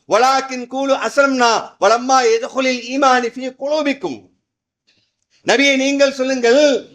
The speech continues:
"லம் துஅமினு", நீங்கள் ஈமான் கொள்ளவில்லை, மாறாக, "வலாக்கின் கூலு அஸ்லம்னா", வேண்டுமென்றால் கட்டுப்பட்டோம் என்று சொல்லிக் கொள்ளுங்கள் என்று நபியே நீங்கள் சொல்லுங்கள் என்று குர்ஆன் சொல்கிறது.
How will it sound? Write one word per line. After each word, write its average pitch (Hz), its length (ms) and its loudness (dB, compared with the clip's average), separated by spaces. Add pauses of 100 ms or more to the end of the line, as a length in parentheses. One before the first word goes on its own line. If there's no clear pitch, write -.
"லம் 269 400 0
துஅமினு", 247 600 0
நீங்கள் 262 380 2
ஈமான் 294 460 2
கொள்ளவில்லை, 262 920 2
மாறாக, 226 920 0
"வலாக்கின் 269 600 0
கூலு 277 380 -4
அஸ்லம்னா", 262 560 0 (120)
வேண்டுமென்றால் 269 640 2
கட்டுப்பட்டோம் 294 640 0
என்று 269 180 -6
சொல்லிக் 294 340 0
கொள்ளுங்கள் 269 560 0 (120)
என்று 277 300 2
நபியே 269 340 2
நீங்கள் 254 260 0
சொல்லுங்கள் 262 400 2
என்று 254 240 0
குர்ஆன் 254 260 0
சொல்கிறது. 196 440 -2